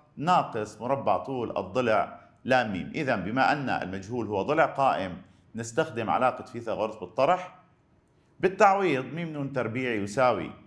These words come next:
خمسة وعشرين للتربيع ناقص سبعة تربيع وتساوي خمسمائة وستة وسبعين.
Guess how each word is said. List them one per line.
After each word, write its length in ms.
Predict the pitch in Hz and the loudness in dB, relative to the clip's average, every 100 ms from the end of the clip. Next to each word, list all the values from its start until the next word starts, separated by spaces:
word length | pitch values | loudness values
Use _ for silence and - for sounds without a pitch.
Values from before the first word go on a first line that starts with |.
| - | -8
خمسة 280 | 151 147 123 | -6 0 2
وعشرين 360 | 98 113 127 | 2 -2 -6
للتربيع 480 | 101 98 107 101 98 | -6 -4 -4 -2 -2
ناقص 360 | 85 80 87 - | -2 -4 -8 -2
سبعة 220 | 139 123 | 2 2
تربيع 460 | 113 107 110 110 | 0 -6 -4 -4
وتساوي 680 | 98 92 95 117 110 104 98 - - _ _ | -4 -6 -6 0 0 0 -6 -12 -20 _ _
خمسمائة 420 | 107 98 123 101 | -8 -4 0 0
وستة 260 | 87 107 | 0 -2
وسبعين. 840 | 92 92 78 98 143 156 - - | -2 -2 -2 0 2 0 -4 -12